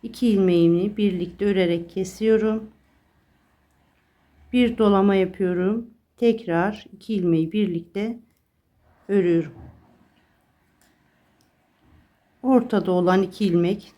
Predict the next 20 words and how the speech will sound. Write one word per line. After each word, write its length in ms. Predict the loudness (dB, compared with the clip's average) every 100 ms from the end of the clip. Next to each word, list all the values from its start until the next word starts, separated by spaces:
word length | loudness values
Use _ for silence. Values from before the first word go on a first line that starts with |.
| _
ters 380 | -2 -2 -2 -4
ilmeğimi 440 | -2 0 0 0
örüyorum. 640 | -2 -2 -6 -4 -4 -4 -6 -16 _ _ _ _ _ _ _ _ _ _ _ 0
Modelimize 600 | 2 2 2 0 -2 -4
geldiğimizde 960 | 0 0 0 0 0 0 -4 -6 -2
modelimiz 680 | 0 0 0 0 0 -2 0
dört 320 | 0 0 -2
ilmek 340 | -4 -2 -4 -4
oldu. 540 | -4 -4 -4 -4 -4 -10 _ _ _ _ _ 2
Dört 340 | 2 2 -2
ilmeğin 500 | 0 2 2 2 2
ilk 280 | 2 0 0
önce 320 | 0 0 0
ikisini 720 | -4 -6 -10 -4 0 2 0 -2
ters 360 | -2 -2 -2 -4
olarak 460 | -4 -2 -4 -8 -10
örüyorum. 680 | 0 2 2 0 0 -4 -4 -10 _ _ _ _ _ _ _ _ _ _ _ _ _ _ _ _ _ _
Bir 260 | -4 -4 -2
dolama 380 | -2 0 2 2
yapıyorum. 680 | 2 0 -2 0 0 -2